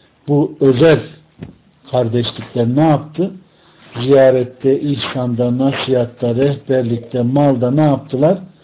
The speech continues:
Onlar birçok duruma düşmekten alıkondu. Şuraya ne ekledik şimdi? Kandan, sütten, bir de artı ne oldu? Dinin dışında Allah Resulü Aleyhisselatü Vesselam'ın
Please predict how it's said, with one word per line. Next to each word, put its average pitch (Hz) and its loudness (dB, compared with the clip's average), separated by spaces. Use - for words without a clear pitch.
Onlar 139 2
birçok 156 0
duruma 120 0
düşmekten 143 -4
alıkondu. 110 -6
Şuraya 190 4
ne 220 6
ekledik 151 2
şimdi? 147 -6
Kandan, 151 -4
sütten, 185 -8
bir 170 -6
de 170 -4
artı 170 -6
ne 202 -2
oldu? 175 -4
Dinin 165 -6
dışında 147 -10
Allah 170 -6
Resulü 143 -10
Aleyhisselatü 143 -10
Vesselam'ın 131 -10